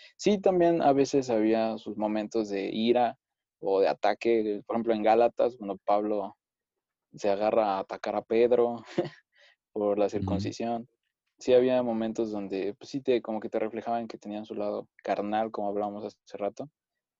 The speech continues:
Speaker 1: pero siempre hablaban de milagros. Eh, a mí me hubiera, oh, llamado la atención que en este momento Russell M. Nelson hubiera hablado sobre el covid desde enero, bueno, desde hace un año, dos años, yo tal vez hubiera dudea-, dudado y hubiera dicho,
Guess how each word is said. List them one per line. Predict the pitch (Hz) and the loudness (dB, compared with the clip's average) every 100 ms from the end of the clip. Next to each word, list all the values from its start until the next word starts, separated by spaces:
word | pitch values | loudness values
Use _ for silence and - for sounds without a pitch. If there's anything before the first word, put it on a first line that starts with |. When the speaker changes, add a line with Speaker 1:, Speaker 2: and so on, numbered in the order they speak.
| _ | _
Speaker 1:
pero | 160 175 135 117 101 - | 4 6 6 4 2 -4
siempre | - 160 180 | -6 -2 2
hablaban | 120 120 117 | 2 2 -2
de | 101 | -4
milagros. | 101 123 147 113 107 110 - - | 2 4 4 2 -2 -6 -12 -6
Eh, | |
a | 92 | -2
mí | 123 | 0
me | 147 | 2
hubiera, | 143 135 135 117 | 4 4 4 2
oh, | 104 104 117 _ _ | -2 -8 -16 _ _
llamado | - 104 113 127 | -12 -4 0 2
la | 131 | 2
atención | 107 110 110 127 120 | 2 -4 -8 -8 -4
que | 113 104 - _ _ _ | -4 -4 -6 _ _ _
en | 101 113 | -6 -6
este | - 123 | -4 -6
momento | 113 117 117 135 131 110 | -4 -6 -6 -4 -4 -6
Russell | 110 117 117 | -8 -6 -4
M. | 117 113 | -4 -6
Nelson | 117 113 135 | -8 -8 -10
hubiera | 110 107 110 | -8 -4 -2
hablado | 110 110 110 | 0 -2 -4
sobre | 104 101 | -8 -8
el | 98 | -8
covid | 98 104 110 107 _ - | -6 -4 -4 -6 _ -6
desde | 104 101 101 | -6 -6 -8
enero, | 104 113 131 127 | -4 -2 -2 0
bueno, | 147 127 110 | -2 -2 -6
desde | 107 98 104 104 - _ _ - | -8 -6 -6 -8 -14 _ _ -10
hace | 113 123 | -6 -4
un | 113 | -4
año, | 110 117 113 | -4 -4 -2
dos | 113 120 | -2 -2
años, | 113 123 220 - _ _ - | -4 -4 -8 -12 _ _ -2
yo | 117 | 0
tal | 120 135 | 4 6
vez | 156 | 6
hubiera | 139 123 120 | 6 6 6
dudea-, | 107 107 110 110 | 4 2 2 0
dudado | 107 104 110 123 | 0 4 4 2
y | 107 | 0
hubiera | 107 | -2
dicho, | 104 104 - | -2 -6 -14